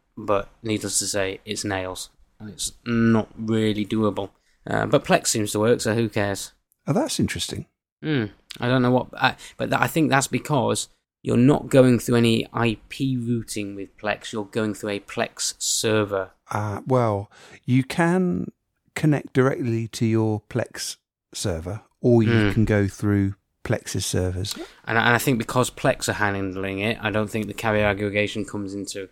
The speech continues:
Speaker 1: into its own. I've even tried having my own virtual private server in the cloud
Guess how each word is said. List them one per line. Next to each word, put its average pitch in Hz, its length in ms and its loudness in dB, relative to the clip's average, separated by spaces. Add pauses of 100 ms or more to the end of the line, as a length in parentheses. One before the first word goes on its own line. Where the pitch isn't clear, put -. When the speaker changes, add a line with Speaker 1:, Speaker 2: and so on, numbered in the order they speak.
(340)
Speaker 1:
into 98 180 -8
its 101 140 -6
own. 101 120 -2
I've 110 120 2
even 131 240 6
tried 120 220 2
having 107 200 0
my 110 100 0
own 120 140 0
virtual 113 380 -2
private 107 320 -2
server 123 400 4
in 107 240 -4
the 104 60 -12
cloud 127 440 0